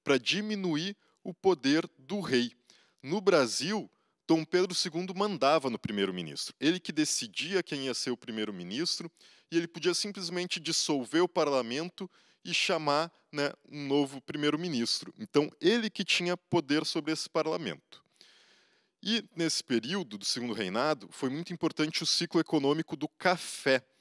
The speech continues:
que deslocou, né, o eixo econômico do Brasil. Antes, a parte que mais gerava lucros, que mais produzia,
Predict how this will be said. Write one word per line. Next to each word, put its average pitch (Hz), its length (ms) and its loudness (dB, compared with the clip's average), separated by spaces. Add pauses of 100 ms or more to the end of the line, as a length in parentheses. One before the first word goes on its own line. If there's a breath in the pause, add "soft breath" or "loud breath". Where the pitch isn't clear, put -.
(400 soft breath)
que 127 140 -10
deslocou, 151 840 2
né, 135 340 -2
o 127 340 2
eixo 160 340 2
econômico 123 540 0
do 110 80 -6
Brasil. 98 560 0
Antes, 139 600 -2
a 104 120 -4
parte - 360 0
que - 100 -12
mais 123 340 -2
gerava 113 420 0
lucros, 113 580 -6
que - 80 -16
mais 123 200 -4
produzia, 117 640 -4